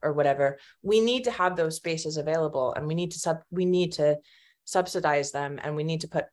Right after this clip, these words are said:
cul-, you know, cultural funding and money into it. Whether or not they use that money, I mean, I know they were the hu-, most, and I think the,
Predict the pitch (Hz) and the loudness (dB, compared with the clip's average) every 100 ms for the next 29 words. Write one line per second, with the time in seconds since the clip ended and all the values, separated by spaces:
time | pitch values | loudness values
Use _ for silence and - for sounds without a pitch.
0 | _ - 160 - 175 156 139 - 160 165 | _ -2 2 2 2 0 0 0 0 0
1 | 143 151 151 143 135 139 - 151 156 170 | -4 -2 -2 -2 -4 -6 -4 0 2 2
2 | 143 143 139 110 - - - _ - 240 | 0 0 0 -2 -4 -20 -20 _ 4 6
3 | 277 254 220 190 196 190 185 175 170 165 | 8 8 6 4 4 6 8 6 4 2
4 | 165 165 165 160 156 160 185 180 180 196 | 4 0 0 -2 -4 -4 0 2 4 4
5 | 202 196 190 190 180 180 190 170 160 - | 4 4 4 4 2 -2 -2 -4 -4 -4
6 | 180 170 165 185 180 165 160 | 0 0 0 0 0 0 -2